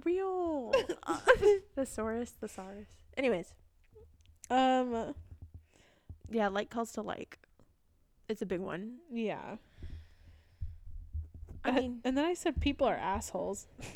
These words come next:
Speaker 1: Oh, <laughs> yeah. People
Speaker 2: People
Speaker 1: are assholes.
Speaker 2: are
Speaker 1: Okay,
Speaker 2: so
Speaker 1: so
Speaker 2: rude in this book.
Speaker 1: I think what we're also gonna do is probably talk about the episode and, like,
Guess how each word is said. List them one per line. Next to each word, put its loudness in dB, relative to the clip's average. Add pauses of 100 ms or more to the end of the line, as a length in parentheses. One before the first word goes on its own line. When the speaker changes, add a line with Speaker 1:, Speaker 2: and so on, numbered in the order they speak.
Speaker 1:
Oh, 8 (200)
<laughs> 0 (920)
yeah. 2 (800)
People 4
Speaker 2:
People 8
Speaker 1:
are 8
assholes. 4 (340)
Speaker 2:
are 12
Speaker 1:
Okay, 8
Speaker 2:
so 10
Speaker 1:
so 8
Speaker 2:
rude 12
in 4
this 2
book. 2
Speaker 1:
I 8
think 0
what 4
we're 6
also 6
gonna 0
do 4
is 4
probably 2
talk -4
about 0
the 0
episode 2
and, -4
like, -4